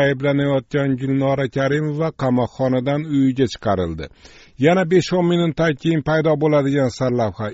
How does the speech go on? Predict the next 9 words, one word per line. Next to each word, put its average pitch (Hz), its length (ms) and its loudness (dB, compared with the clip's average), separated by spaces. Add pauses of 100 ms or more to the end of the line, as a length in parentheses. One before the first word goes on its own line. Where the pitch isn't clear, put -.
Intizomsiz, 170 1040 2 (160)
intizomsiz 131 760 -2
tirnoqni 135 520 -2
ichida, 107 320 -2 (500)
imom 156 440 2 (400)
vaqfga 131 720 0
ko'tarildi. 90 720 -2 (400)
Gap 139 540 0 (480)
Odilxon 139 580 -2